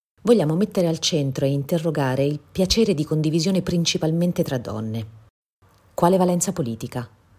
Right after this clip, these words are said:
Quale radicalità? Quale liberazione? Quale perdita? Che genere di conflitto? Quali dinamiche di relazione emotiva si innescano? Abbiamo scritto i primi di luglio dello scorso anno a Stefania Volterini,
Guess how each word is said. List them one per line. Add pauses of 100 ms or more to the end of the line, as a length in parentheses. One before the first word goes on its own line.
(260)
Quale
radicalità? (680)
Quale
liberazione? (340)
Quale
perdita? (240)
Che
genere
di
conflitto? (500)
Quali
dinamiche
di
relazione
emotiva
si
innescano? (480)
Abbiamo
scritto
i
primi
di
luglio
dello
scorso
anno (300)
a
Stefania
Volterini,